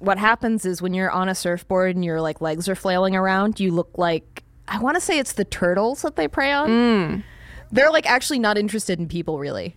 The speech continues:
Speaker 1: Like, they really,
Speaker 2: Right.
Speaker 1: like, you know, like, we're just not interesting to them.
Speaker 2: Uh, 'cause if
Speaker 1: Maybe
Speaker 2: they
Speaker 1: we
Speaker 2: were,
Speaker 1: don't
Speaker 2: they would come to beaches where people are swimming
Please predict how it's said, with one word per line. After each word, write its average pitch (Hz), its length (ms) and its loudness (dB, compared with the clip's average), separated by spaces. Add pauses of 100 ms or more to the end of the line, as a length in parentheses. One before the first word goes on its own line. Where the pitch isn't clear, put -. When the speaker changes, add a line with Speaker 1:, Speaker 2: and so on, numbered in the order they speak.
Speaker 1:
Like, 196 160 0
they 214 160 2
really, 208 160 4
Speaker 2:
Right. 208 200 6
Speaker 1:
like, - 180 0 (560)
you 220 100 2
know, 190 220 4
like, 196 160 2
we're 233 100 4
just 233 160 -2
not 214 160 4
interesting 180 480 -4
to 170 100 -8
them. - 180 0
Speaker 2:
Uh, - 40 0
'cause 302 220 4
if 339 80 4
Speaker 1:
Maybe 285 80 2
Speaker 2:
they 320 160 6
Speaker 1:
we 262 100 2
Speaker 2:
were, 311 140 4
Speaker 1:
don't 330 80 0
Speaker 2:
they 269 100 4
would 208 160 2
come 262 300 0
to 226 60 0
beaches 214 460 -2
where 196 120 0
people 202 340 -2
are 180 80 0
swimming 202 360 0